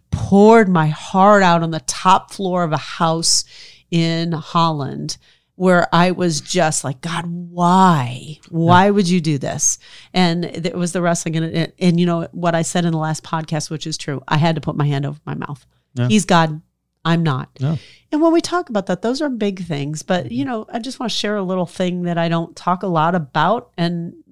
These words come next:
Speaker 1: people that know me might know this. But a couple of years ago, I had to have surgery on my foot.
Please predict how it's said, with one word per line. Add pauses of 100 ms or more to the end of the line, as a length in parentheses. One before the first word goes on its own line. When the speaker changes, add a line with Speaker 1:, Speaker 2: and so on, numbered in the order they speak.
(140)
Speaker 1:
people
that
know
me
might
know
this. (520)
But
a
couple
of
years
ago,
I
had
to
have
surgery
on
my
foot.